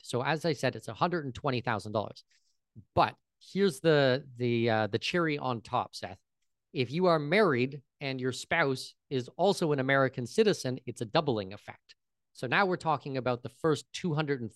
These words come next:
forty thousand dollars of earned income. Two hundred and forty thousand dollars of income in Panama, you are King Seth. Like, I mean, you are living, like, a <laughs> fantastic life. I don't know how you would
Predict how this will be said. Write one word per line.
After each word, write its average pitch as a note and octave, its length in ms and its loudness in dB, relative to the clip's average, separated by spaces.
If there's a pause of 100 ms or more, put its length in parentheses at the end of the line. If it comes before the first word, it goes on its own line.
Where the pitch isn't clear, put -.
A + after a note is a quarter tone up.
forty A#3+ 300 0
thousand A2+ 440 -2
dollars G#2+ 500 -2
of G#2 160 -4 (100)
earned A#2+ 240 -2
income. G2+ 440 -8 (640)
Two G#3 100 4
hundred B3 240 4
and D3 80 -4
forty E3 360 -2
thousand C#3 420 -2
dollars C#3+ 560 4
of G#2+ 140 -4 (540)
income F3 440 -4
in A2+ 160 -8
Panama, F3+ 420 0 (340)
you D#3+ 200 4
are C#3+ 300 6 (180)
King F3 300 0
Seth. - 440 -2 (380)
Like, B2 300 0
I B2+ 80 0
mean, B2+ 260 0
you D#3+ 280 0
are C#3+ 160 4
living, C3 560 2 (100)
like, A#2 240 0
a B2 200 -4
<laughs> - 60 -20
fantastic C3 800 -4
life. G2+ 220 -2 (800)
I A3 80 4
don't G#3 180 8
know D#3+ 140 8
how D#3+ 280 2
you D3 200 -4
would C3+ 160 -4